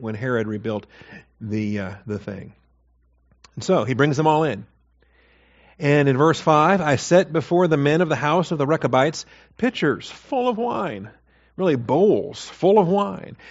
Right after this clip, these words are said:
"and cups, and I said to them, 'Drink wine.'"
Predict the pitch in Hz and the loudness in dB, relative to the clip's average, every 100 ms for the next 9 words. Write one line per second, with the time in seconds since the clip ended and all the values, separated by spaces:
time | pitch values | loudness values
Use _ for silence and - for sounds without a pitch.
0 | - 139 165 - 220 - - - 135 147 | -6 -2 -2 2 0 0 -10 -8 -4 -2
1 | - 214 170 151 151 143 202 233 208 226 | 0 0 2 2 0 0 -2 -4 -4 -8
2 | - 190 - - | -8 -10 -12 -16